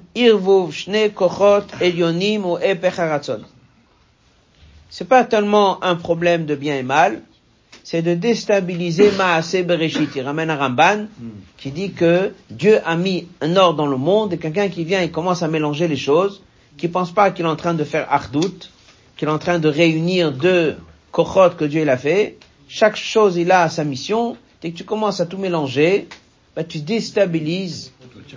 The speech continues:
comment Dieu, il a créé le monde. Alors bien sûr, nous, on sait pas lire les choses. Donc, il y a des choses que Dieu, il dit, là, le mélange, il est bien.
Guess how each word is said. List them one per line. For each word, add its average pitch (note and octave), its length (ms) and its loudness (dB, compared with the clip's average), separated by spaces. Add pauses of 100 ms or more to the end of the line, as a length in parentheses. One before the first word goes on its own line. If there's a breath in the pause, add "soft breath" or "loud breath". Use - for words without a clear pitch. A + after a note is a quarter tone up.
(160)
comment D#3+ 320 0
Dieu, D#3+ 160 0
il D#3 80 0
a C#3 80 0
créé B2+ 220 -8
le A2 80 -10
monde. F#2+ 160 -14 (220)
Alors B2+ 160 -4
bien D3 160 -2
sûr, D#3+ 400 -2 (600)
nous, D3 80 -2
on D#3 120 0
sait C#3 160 -6
pas D#3+ 200 4
lire D#3 240 0
les B2+ 100 -4
choses. G3 380 4
Donc, D#3+ 120 -6
il D#3+ 40 -6
y F3 40 6
a F3 60 4
des F3 80 -2
choses F3+ 240 -2
que D#3+ 80 -4
Dieu, D3+ 200 0
il E3 100 0
dit, E3 140 -4
là, D#3+ 180 4
le D#3+ 80 -2
mélange, C#3+ 420 -4
il A#2 80 -6
est A2+ 60 -4
bien. A#3 360 0